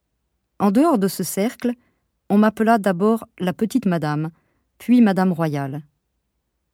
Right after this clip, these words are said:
Le soir même, un Te Deum fut chanté dans toutes les paroisses parisiennes. Du pain et du cervelas furent distribués aux nécessiteux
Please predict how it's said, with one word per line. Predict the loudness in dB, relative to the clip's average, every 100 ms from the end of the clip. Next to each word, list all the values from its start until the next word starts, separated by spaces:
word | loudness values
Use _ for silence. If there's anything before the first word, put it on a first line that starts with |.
| _ _ _
Le | -6
soir | -4 -2 0
même, | 0 2 2 0 -4 _ _ -6
un | -4
Te | 0
Deum | 0 0 0 -2 -2
fut | -6 -12
chanté | -8 -8 -6 -4
dans | -4
toutes | -6 -8 -6
les |
paroisses | -6 -6 -4 -6 -6
parisiennes. | -10 -8 -8 -8 -8 -8 -10 -16 _ _ _ _ _ _ _ _
Du | -6 -4
pain | 0 0
et | 0
du | -4
cervelas | -4 -4 -2 -2 -4
furent | -6 -8 -6
distribués | -8 -8 -8 -6 -2 -2
aux | 0
nécessiteux | -2 -2 -8 -8 -12 -4 -4